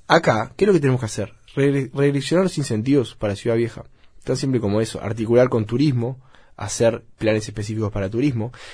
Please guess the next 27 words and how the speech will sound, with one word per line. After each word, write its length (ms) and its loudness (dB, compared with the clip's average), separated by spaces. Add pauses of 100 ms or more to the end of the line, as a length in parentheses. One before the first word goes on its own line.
generar 640 6
una 200 4
suerte 300 2
de 120 4
distrito, 680 4
por 160 0
ejemplo, 540 2 (140)
educativo, 800 4 (400)
para 280 0
que 140 -2
acá, 420 6
para 160 -2
que 80 -4
Ciudad 200 4
Vieja 220 2
también 360 4
sea 180 0
un 140 0
polo 440 6 (280)
educativo 680 4
y 260 4 (280)
tenga 280 10
ese 160 2
movimiento 680 4
durante 360 2
el 100 0
día, 360 4